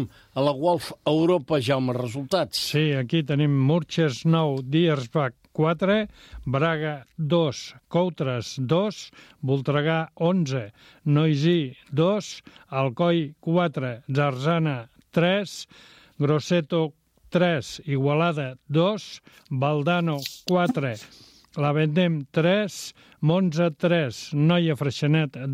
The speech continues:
Speaker 2: dos i Folònica sis, Erringen un.
Speaker 1: Què podem dir d'aquest noi en el seu desplaçament a Monza?
Speaker 2: Ja ho has dit tu,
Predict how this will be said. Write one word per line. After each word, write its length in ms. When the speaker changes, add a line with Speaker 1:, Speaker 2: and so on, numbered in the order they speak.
Speaker 2:
dos 340
i 160
Folònica 600
sis, 420
Erringen 680
un. 320
Speaker 1:
Què 160
podem 240
dir 400
d'aquest 320
noi 400
en 80
el 140
seu 160
desplaçament 560
a 20
Monza? 480
Speaker 2:
Ja 160
ho 140
has 100
dit 160
tu, 140